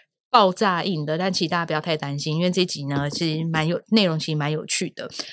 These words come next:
然后我们主要是会从大脑的历史文化那边来聊一下人的一天而已，所以不要太紧张，好不好？这集还是蛮有趣的。好，那就先问一下君君小姐，为什么想聊这个题目？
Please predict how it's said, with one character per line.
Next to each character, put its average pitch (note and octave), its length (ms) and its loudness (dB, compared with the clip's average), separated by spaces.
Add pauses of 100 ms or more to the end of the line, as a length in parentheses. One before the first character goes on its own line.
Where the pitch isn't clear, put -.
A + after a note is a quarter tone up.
然 F3+ 120 4
后 A3 60 6
我 G#3 60 6
们 D#3+ 120 4
主 D#3+ 140 -2
要 F3 160 2
是 F#3+ 160 -2
会 F#3+ 160 4
从 D3+ 400 -2
大 F3+ 180 6
脑 C#3 240 -2
的 D3+ 220 0
历 G3 160 2
史 D#3+ 160 -2
文 D3 180 -2
化 F3 180 4
那 E3 140 -2
边 F3 240 0
来 D3 200 -2
聊 D#3 280 0
一 F3 60 -4
下 D#3+ 440 2 (360)
人 D#3 220 0
的 D#3+ 80 0
一 E3 80 -2
天 C#3+ 320 -4
而 C3+ 100 -10
已， - 180 -14
所 - 140 -4
以 F3+ 40 0
不 E3 100 -4
要 D#3 60 0
太 D#3+ 140 -6
紧 D#3 200 -10
张， D3 180 -10
好 - 80 -14
不 C#3+ 80 -6
好？ C#3+ 60 -4
这 F3+ 100 -4
集 E3+ 120 -8
还 D3 200 -6
是 F3+ 120 -4
蛮 D3+ 160 -2
有 D#3+ 100 -8
趣 - 280 -8
的。 - 100 -12 (460)
好， G3+ 320 6
那 A#3+ 100 2
就 A#3+ 140 2
先 A#3+ 180 2
问 A#3+ 100 4
一 A3 60 2
下 A#3 100 2
君 A#3 160 4
君 A#3 140 2
小 F#3 140 0
姐， D#3 100 0
为 F3 80 2
什 F3+ 60 -4
么 D#3+ 60 -2
想 C#3+ 120 -6
聊 - 140 -8
这 - 100 -8
个 - 100 -8
题 - 180 -10
目？ C#2+ 200 -10